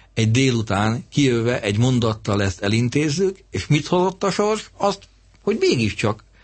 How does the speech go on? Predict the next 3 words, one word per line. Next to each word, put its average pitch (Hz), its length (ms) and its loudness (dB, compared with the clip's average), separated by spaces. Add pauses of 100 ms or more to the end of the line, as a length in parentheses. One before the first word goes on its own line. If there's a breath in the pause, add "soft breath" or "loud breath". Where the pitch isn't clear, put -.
(220 soft breath)
módosították 131 1080 2
ők 160 300 0
maguk 95 600 -2